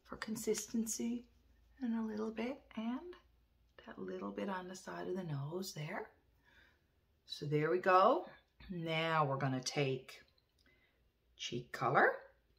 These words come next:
and instead of going here to the apple, gonna go up just a little bit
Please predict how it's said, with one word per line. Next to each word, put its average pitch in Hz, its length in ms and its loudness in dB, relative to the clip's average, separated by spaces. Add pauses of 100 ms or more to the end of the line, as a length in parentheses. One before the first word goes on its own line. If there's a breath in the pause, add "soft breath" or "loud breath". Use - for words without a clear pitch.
(1600 soft breath)
and 156 380 2
instead 147 380 -2
of 165 120 -2
going 165 240 0
here 160 260 -4
to 143 140 -10
the 143 180 -6
apple, 147 500 -4 (720)
gonna - 180 -10 (200)
go 135 380 -6
up 139 320 -6
just 160 640 0
a 80 100 -2
little - 600 -2
bit - 240 -10